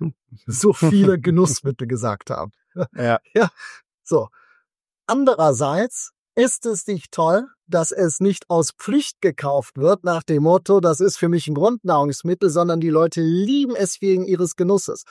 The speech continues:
Speaker 2: Und wenn man sich dann noch vorstellt, ist das meist konsumierte Getränk in Deutschland,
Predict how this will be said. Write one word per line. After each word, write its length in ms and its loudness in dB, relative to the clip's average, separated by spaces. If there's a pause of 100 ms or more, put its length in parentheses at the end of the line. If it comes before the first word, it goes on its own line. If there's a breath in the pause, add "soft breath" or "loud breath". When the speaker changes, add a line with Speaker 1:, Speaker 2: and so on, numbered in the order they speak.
(180 loud breath)
Speaker 2:
Und 100 -4
wenn 60 2
man 120 2
sich 180 2
dann 200 0
noch 120 -2
vorstellt, 520 -2
ist 160 -2
das 200 -2
meist 520 -4
konsumierte 640 -2
Getränk 440 -2
in 120 -2
Deutschland, 500 -2